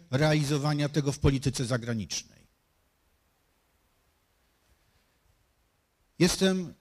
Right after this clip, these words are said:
głęboko przekonany, że w obecnej sytuacji, w roku dwa tysiące trzynastym, dla Polski strategia aktywności jest lepszą strategią.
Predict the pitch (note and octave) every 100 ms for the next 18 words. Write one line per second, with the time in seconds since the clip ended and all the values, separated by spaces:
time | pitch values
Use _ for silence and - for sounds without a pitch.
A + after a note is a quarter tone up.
0 | _ - B2 G3+ G3+ F#3+ G#3 G3+ F#3+ F#3+
1 | F#3 F#3 - F3 F3 F3 D3+ G#2+ F#2 G#2
2 | C#3 D#3+ - _ _ D#3+ B2+ D3+ D3 -
3 | - - - D#3 D3+ G3 - G#3 F3+ F3
4 | - C#3+ A#2 - - - B2 B2+ D3 D#3
5 | C3 D#3 - - E3+ E3 - D3+ - D3+
6 | B2+ A#2 - - B2+ D#3 F3 _ _ _
7 | - C3+ C3+ F3 E3+ - F3 - D#3 D3
8 | F3 D3+ E3+ - - - A#2 C#3 D3+ -
9 | E3 D#3+ B2+ C3+ C3+ C3+ - C3+ C3 C#3+
10 | B2+ - - -